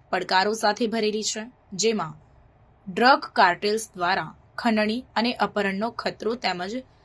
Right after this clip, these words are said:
યાત્રાના કઠોર પરિસ્થિતિનો સમાવેશ થાય છે. માઇગ્રન્ટ્સને મટામોરોસ, ટેક્સાસ ખાતેના નજીકના બોર્ડર ક્રોસિંગ સુધી પહોંચવા માટે અગિયારસો માઇલથી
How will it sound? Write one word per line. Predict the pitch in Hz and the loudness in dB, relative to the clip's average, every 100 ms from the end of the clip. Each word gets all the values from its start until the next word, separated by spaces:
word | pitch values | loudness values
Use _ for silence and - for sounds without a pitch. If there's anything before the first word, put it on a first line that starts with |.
| _ - | _ -6
યાત્રાના | 220 240 247 269 269 294 | 2 4 4 2 4 2
કઠોર | 311 185 233 240 | 0 -4 -2 -6
પરિસ્થિતિનો | 247 190 220 226 214 190 202 | -2 -2 -2 -2 -4 -4 -4
સમાવેશ | 226 185 165 170 170 - | -8 -4 -4 -4 -8 -6
થાય | 175 165 | -6 -6
છે. | - 165 _ - 196 | -8 -10 _ -14 -2
માઇગ્રન્ટ્સને | 190 180 196 220 220 196 190 240 - _ _ - _ _ _ _ _ - - | -2 0 0 -2 -2 -8 -10 -12 -20 _ _ -20 _ _ _ _ _ -20 -4
મટામોરોસ, | 214 240 247 302 220 185 190 220 - - - | 6 6 8 6 6 0 -2 -4 -8 -12 -2
ટેક્સાસ | 196 - 233 247 - | -2 2 2 2 2
ખાતેના | 226 185 196 196 214 | 0 2 0 -2 -4
નજીકના | 175 190 220 180 160 - 185 | -4 -6 -6 -8 -12 -14 -4
બોર્ડર | 185 185 226 | 2 4 2
ક્રોસિંગ | 233 190 175 202 | 0 -2 -2 -4
સુધી | 202 185 208 | -6 -2 -2
પહોંચવા | 214 180 175 190 180 | -2 -8 -6 -6 -2
માટે | 170 170 185 240 - - - - - - | -2 -4 -6 -8 -18 -20 -20 -20 -20 4
અગિયારસો | 220 208 254 269 302 302 311 | 4 4 4 4 4 -2 0
માઇલથી | 214 190 226 220 175 | 0 0 -2 -6 -12